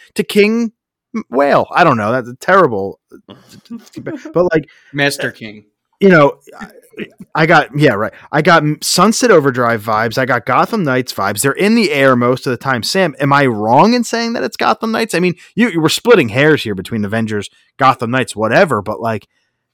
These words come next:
Speaker 1: you've played and beaten Gotham Knights. Do you get the vibe?
Speaker 2: I, I mean, I, like, Gotham Knights, like, I wasn't battling in the air like I was in this. Like, hell, I ha-,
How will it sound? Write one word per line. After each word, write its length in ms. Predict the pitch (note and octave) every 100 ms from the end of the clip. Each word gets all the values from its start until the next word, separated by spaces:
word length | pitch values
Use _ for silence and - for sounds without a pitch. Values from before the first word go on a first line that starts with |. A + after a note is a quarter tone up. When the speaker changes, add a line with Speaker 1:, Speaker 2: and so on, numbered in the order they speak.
| _ _ - - _
Speaker 1:
you've 420 | C#3+ G#3 A3 -
played 320 | - F#3 F#3 F3+
and 180 | C#3
beaten 340 | G#2+ A#3 G#3+ C3
Gotham 400 | G#2+ F2+ - F2
Knights. 340 | D#2 - - _
Do 120 | C3
you 100 | D#3
get 300 | B2+ C3+ D#3+
the 100 | G#3+
vibe? 400 | G#3+ G#3 A#3 C4 _ _ _ -
Speaker 2:
I, 100 | - -
I 100 | D#3
mean, 200 | D#3+ D#3+ -
I, 200 | A#2+ C#3+ - _ _ _ -
like, 180 | B2 -
Gotham 300 | C3+ D3 C3
Knights, 240 | C3 C3+
like, 100 | A#2 - _ -
I 80 | B2
wasn't 520 | B2+ D#3 C#3+ G#2+ -
battling 560 | A#2 G#2+ B2 A#2 A#2+ -
in 200 | A2+ A#2
the 180 | G#2+ G#2+ -
air 320 | G#2 G#2 G2+
like 280 | F#2 F#2+ F#2+
I 120 | F#2
was 320 | F2+ F#2 F2+
in 100 | F2
this. 300 | F2+ E2+ -
Like, 260 | F2+ E2+ -
hell, 240 | - G2+
I 100 | F2
ha-, 120 | -